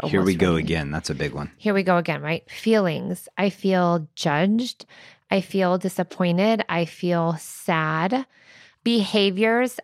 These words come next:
Speaker 2: I, uh, there is many times that I will start to clean, like, voraciously. I will just start, like, swittering the floors and wiping down the counters. Like, I kind of just, like, withdraw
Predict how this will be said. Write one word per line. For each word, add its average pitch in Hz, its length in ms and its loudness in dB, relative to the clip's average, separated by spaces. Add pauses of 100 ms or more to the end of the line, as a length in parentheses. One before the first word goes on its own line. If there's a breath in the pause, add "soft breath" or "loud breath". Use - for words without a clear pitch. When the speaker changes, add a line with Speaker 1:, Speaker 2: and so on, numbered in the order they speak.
(100)
Speaker 2:
I, 175 640 4 (340)
uh, 440 340 0
there 254 280 2
is 285 180 -2
many 233 400 0
times 190 460 -2
that 190 120 0
I 180 120 2
will 208 140 0
start 185 300 -2
to 170 120 -10
clean, 165 580 -6 (760 loud breath)
like, 160 440 -6 (180)
voraciously. 170 960 0
I 156 100 0
will 165 140 0
just 165 240 -6
start, 175 280 -2
like, 165 200 -6
swittering 262 600 2
the 233 100 4
floors 220 580 2
and 170 300 -6 (480 loud breath)
wiping 262 420 2
down 226 220 2
the 208 80 0
counters. 208 600 0
Like, 196 140 -4
I 185 80 -2
kind 214 300 -4
of 202 100 -2
just, 185 220 -6
like, 165 200 -8
withdraw 185 920 2